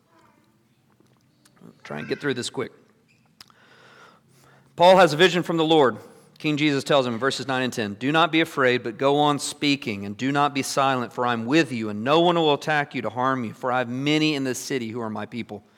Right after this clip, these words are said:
So I want you to notice in verses nine and ten, the Lord Jesus gives Paul three commands.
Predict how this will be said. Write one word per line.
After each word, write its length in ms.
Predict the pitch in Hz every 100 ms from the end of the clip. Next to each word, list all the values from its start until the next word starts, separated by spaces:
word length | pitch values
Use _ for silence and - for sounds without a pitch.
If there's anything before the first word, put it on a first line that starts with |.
| _ - -
So 100 | -
I 20 | 127
want 220 | 147 -
you 60 |
to 80 | 143
notice 340 | 147 151 165 151
in 60 |
verses 280 | 139 131 131
nine 140 | 143
and 120 | 143 131
ten, 300 | 156 170 175 - - - _ _ _ _ _ _ -
the 80 |
Lord 200 | 131 139
Jesus 360 | 131 156 147 147
gives 280 | 156 147 123
Paul 280 | - 151 139
three 240 | 156 175
commands. 640 | 175 170 180 226 233 -